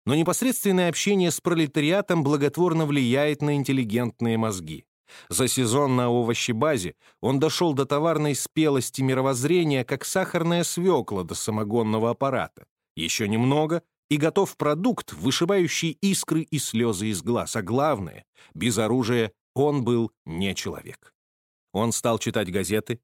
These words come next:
и слушать вражьи голоса, и писать в редакции и инстанции письма о правде и справедливости.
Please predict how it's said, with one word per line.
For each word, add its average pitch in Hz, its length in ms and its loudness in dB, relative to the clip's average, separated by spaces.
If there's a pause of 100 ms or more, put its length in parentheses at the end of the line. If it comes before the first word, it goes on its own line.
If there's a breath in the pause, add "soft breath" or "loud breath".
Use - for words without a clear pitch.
(100)
и 135 80 0
слушать 120 480 0
вражьи 98 420 -2
голоса, 92 460 -6 (300)
и 156 100 2
писать 151 400 0
в 123 40 -2
редакции 127 600 -2
и 131 180 -2
инстанции 127 760 -4
письма 139 340 -2
о 135 140 -4
правде 117 480 -2
и 117 180 -4
справедливости. 104 840 -6